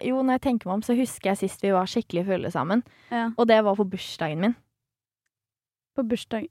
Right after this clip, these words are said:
Speaker 2: ja, når
Speaker 1: Når,
Speaker 2: vi var
Speaker 1: når
Speaker 2: ute
Speaker 1: du
Speaker 2: og
Speaker 1: var s-,
Speaker 2: spiste,
Speaker 1: ja.
Speaker 2: og så, ja.
Speaker 1: Og da passa jo du ut på sofaen da også. <laughs> Jeg husker at
Speaker 2: Jeg
Speaker 1: det
Speaker 2: har så issue med det der.
Speaker 1: Ja, du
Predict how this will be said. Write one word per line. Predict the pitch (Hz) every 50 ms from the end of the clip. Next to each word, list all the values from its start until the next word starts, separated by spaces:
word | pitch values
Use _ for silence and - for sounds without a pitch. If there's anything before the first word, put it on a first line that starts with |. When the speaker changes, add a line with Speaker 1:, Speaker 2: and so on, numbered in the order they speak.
| _ -
Speaker 2:
ja, | 262 262 262 247 -
når | 247
Speaker 1:
Når, | 247 247
Speaker 2:
vi | 240
var | 233 247 247 254
Speaker 1:
når | 254 247
Speaker 2:
ute | 220
Speaker 1:
du | 220
Speaker 2:
og | 214 214
Speaker 1:
var | 214
s-, | 226 226
Speaker 2:
spiste, | 214 - - - 185 208 247 -
Speaker 1:
ja. | 233 220 208 208 208
Speaker 2:
og | 214
så, | 233 220 214 214 208 208 -
ja. | - 214 208 226 - -
Speaker 1:
Og | 220 214
da | 240 254 -
passa | - - - 269 214 180 277 - - 220 240
jo | 233 202
du | 185
ut | 185 -
på | 196 196
sofaen | - 190 - 190 185 180
da | 175 185 220
også. | 233 - _ _ - 381 554
<laughs> | - - 523 - 494 494 - 508 494 - 494 453 554 480 381 - 494 494 - - - 453 - -
Jeg | 370 381 403
husker | 359 - - - 330 285
at | 392 370
Speaker 2:
Jeg | 370 294
Speaker 1:
det | -
Speaker 2:
har | 320 302 320
så | 285 320 254
issue | 269 285 - - - - 277 240
med | 262 262
det | 262 262
der. | 269 294 339 359 381 339 277
Speaker 1:
Ja, | 254 349 415 349
du | 233 - 190